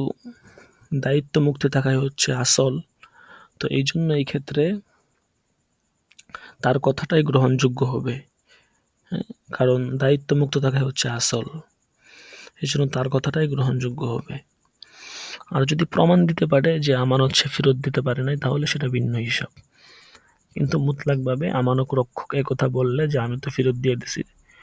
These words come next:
তাহলে তার কথাটাই গ্রহণযোগ্য হবে। এরপর একত্রিশ নম্বর কায়দা, আল আসলু বাকাউ মা কানা আলা মা কানা, অর্থাৎ, আহ,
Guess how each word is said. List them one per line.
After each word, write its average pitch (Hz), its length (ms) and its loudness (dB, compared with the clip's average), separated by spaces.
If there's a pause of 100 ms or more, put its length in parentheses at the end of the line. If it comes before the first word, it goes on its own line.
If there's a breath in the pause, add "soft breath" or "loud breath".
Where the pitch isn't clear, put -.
(220 soft breath)
তাহলে 131 300 0
তার 123 220 -2
কথাটাই 139 420 0
গ্রহণযোগ্য 123 560 0
হবে। 127 280 -8 (2500 loud breath)
এরপর 143 300 8
একত্রিশ 135 420 4
নম্বর 127 220 4
কায়দা, 123 440 2
আল 139 200 4
আসলু 156 320 2
বাকাউ 143 420 4
মা 127 260 0
কানা 143 320 0
আলা 117 220 -2
মা 123 160 -4 (100)
কানা, 123 260 -4
অর্থাৎ, 135 360 -2 (1120 loud breath)
আহ, 127 340 0